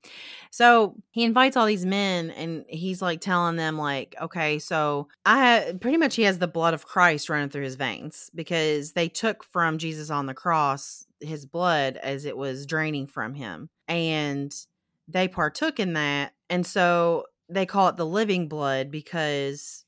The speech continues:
it was Christ's blood that was running through. And he kills himself, basically, in front of everyone. But, like, before he does that, he's like,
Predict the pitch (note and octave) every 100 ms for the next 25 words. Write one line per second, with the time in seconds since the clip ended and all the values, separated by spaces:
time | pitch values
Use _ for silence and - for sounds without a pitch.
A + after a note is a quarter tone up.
0 | - D3+ D3 C#3+ - - - G#3+ G3 -
1 | - A2 F2+ C#3+ - C#3 C#3+ B2+ B2+ B2+
2 | G#2+ D2+ D#3+ _ - D#3+ D#3 D3 C#3 C#3
3 | - - _ E3 G#3 F3+ - D4+ F4 B3+
4 | G3 F3 - D#3 D3 E3 - - _ D#3
5 | D3+ E3 D#3+ D3+ D3 D3 D#3+ - A#3+ G3+
6 | D#3+ D#3+ D3+ C#3+ D3 D3 D#3+ D#3+ F3 F3
7 | C4 B3+ G3+ F#3+ G#3 F#3 F3+ - - _
8 | _ - B3+ C#4 F#3+ F3 G3 F3+ E3+ C#3+
9 | C3